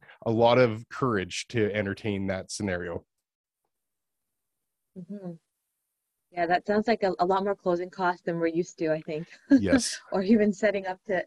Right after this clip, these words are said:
Speaker 2: to put in the offer, really. And another thought I was having is exit strategy. Like,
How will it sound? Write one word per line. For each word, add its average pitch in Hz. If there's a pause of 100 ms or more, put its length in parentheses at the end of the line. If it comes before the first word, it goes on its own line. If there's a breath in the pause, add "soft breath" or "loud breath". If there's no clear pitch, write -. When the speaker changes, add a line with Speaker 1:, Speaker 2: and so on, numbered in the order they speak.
Speaker 2:
to 214
put 190
in 190
the 180
offer, 160
really. 165
And 202
another 240
thought 226
I 196
was 190
having 175
is 170
exit 233
strategy. 147
Like, 156